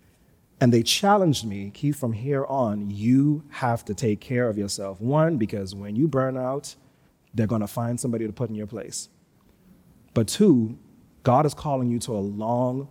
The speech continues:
work of ministry, and you have to sustain yourself the best way you can. And I think Elijah came to this point as well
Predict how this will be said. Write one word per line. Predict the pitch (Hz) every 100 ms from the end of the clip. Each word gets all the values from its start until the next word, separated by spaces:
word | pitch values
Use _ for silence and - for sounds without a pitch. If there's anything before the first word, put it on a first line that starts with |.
| -
work | 101 110 113
of | - 104
ministry, | 104 104 - 107 98
and | 98
you | 101
have | 104 - 123 -
to | 117
sustain | 117 - 117 107
yourself | 104 101 - 92
the | -
best | 85 95 95
way | 104
you | 92 98
can. | - - 127 _ _ _ _ _ _ _ _ _ _ _ -
And | 135
I |
think | 135 - 196 185
Elijah | 143 131 139 151 147
came | - 143
to | 131
this | 117 110 -
point | 156 131 120
as | 110 107
well | 107 113